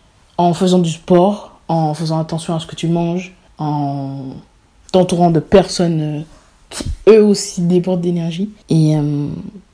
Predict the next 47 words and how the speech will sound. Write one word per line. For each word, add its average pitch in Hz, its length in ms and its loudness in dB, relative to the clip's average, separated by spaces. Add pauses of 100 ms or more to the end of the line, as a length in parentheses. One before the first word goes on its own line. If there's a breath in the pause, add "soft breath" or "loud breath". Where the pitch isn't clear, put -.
(140)
et 190 60 6
voilà, 170 200 6
en 156 40 0
faisant 165 260 2
en 165 40 2
sorte 170 260 -4
de, 160 160 0
de 160 120 0
ne 160 80 2
pas 175 120 0
avoir 175 160 4
de 160 80 0
carence 175 640 2
aussi. 160 240 -2
Toutes 175 140 -2
ces 202 100 4
choses-là 196 240 6
sont 190 140 -2
importantes, 170 500 -2
mais 160 120 0 (340 soft breath)
je - 80 0
vais 160 40 0
pas 190 100 4
rentrer 190 300 2
trop 190 160 -2
en 185 60 4
détail 180 320 2
là-dedans 180 460 2
parce 202 140 -4
qu'on, - 240 -4
on, 160 320 -4
je - 100 -10
ferai - 180 -2
un 165 80 2
podcast 175 400 2
dédié 165 280 2
à 165 60 2
ça, 247 160 0
mais, 185 200 0 (480 loud breath)
mais - 160 -8 (880)
pense - 500 2 (640)
vraiment 185 420 2
à, - 120 -6
à, 147 720 -8
à - 40 -4
développer 165 380 0
ça, 160 160 -8